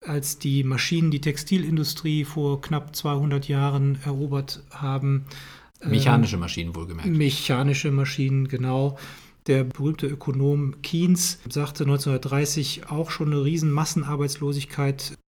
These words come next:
Speaker 2: Voraus.
Speaker 1: Voraus, danke. Voraus, weil das ganze Thema Fließband Überhand nahm.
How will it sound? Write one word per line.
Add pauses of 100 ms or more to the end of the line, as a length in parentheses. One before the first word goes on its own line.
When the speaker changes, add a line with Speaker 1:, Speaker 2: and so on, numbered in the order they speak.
(260)
Speaker 2:
Voraus.
Speaker 1:
Voraus,
danke. (640)
Voraus,
weil
das
ganze
Thema
Fließband
Überhand (100)
nahm.